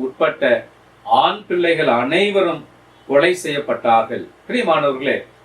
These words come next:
நாமும் கூட நம்முடைய வாழ்க்கையிலே தேவன் நியமித்திருக்கிற பாதையிலே நேராக ஓடும் போது கவனிக்க வேண்டிய விஷயம், தேவன் நமக்கு என்ன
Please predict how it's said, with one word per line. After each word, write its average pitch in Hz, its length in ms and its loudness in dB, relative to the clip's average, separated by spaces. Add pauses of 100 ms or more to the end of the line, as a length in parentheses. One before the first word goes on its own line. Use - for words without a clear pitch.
(240)
நாமும் 233 420 0
கூட 180 480 2 (160)
நம்முடைய 190 460 -2
வாழ்க்கையிலே 139 680 0 (640)
தேவன் 240 540 0
நியமித்திருக்கிற 196 920 -2
பாதையிலே 143 720 0 (500)
நேராக 196 800 -2
ஓடும் 180 480 2
போது 147 400 -2 (1040)
கவனிக்க 240 440 0
வேண்டிய 185 320 -2
விஷயம், 139 460 -4 (680)
தேவன் 262 400 0
நமக்கு 208 580 -4 (180)
என்ன 247 680 0